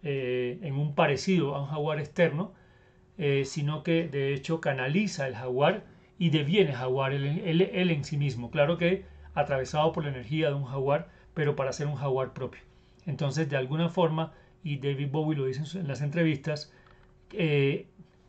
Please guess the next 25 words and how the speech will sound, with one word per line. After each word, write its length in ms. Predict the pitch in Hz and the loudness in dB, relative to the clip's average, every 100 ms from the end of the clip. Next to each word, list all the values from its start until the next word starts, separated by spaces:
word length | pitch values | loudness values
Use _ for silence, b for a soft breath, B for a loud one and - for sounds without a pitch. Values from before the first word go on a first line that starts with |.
| _ _ 160 | _ _ 0
nada 320 | 147 170 180 | 4 8 8
de 60 | 170 | 6
lo 120 | 143 | 2
que 80 | 147 | -2
él 120 | 143 | -2
construía 420 | 175 - 151 165 | -2 -2 0 0
estaba 260 | 156 147 143 | 0 0 0
fuera 380 | 160 151 143 | 0 0 0
de 140 | 123 117 | -2 -4
él, 140 | 107 - | -10 -12
¿no? 200 | 123 180 - - | -10 -10 -14 -10
Así 320 | - 151 170 160 | -4 0 2 2
nos, 520 | 165 165 151 - - - | 4 4 2 -6 -18 -8
eh, 200 | 139 127 - | -4 -4 -4
parezca 640 | 123 127 - 147 143 135 | -2 -2 0 2 2 2
fuerte. 360 | 165 127 - | 0 0 0
Entonces 300 | 123 131 147 | -6 -4 -4
aquí 160 | 147 143 | -4 -4
tenemos, 240 | 160 156 | -4 -4
bueno, 220 | 135 127 120 | -4 -4 -2
varios 420 | 139 147 151 - b b b - | -2 -2 -6 -12 b b b -8
rostros 480 | 151 175 - 156 131 | 4 4 4 -4 -4
de 100 | 123 | -4
David 260 | 131 143 139 | -4 -2 0
Bowie, 320 | 160 160 | 2 2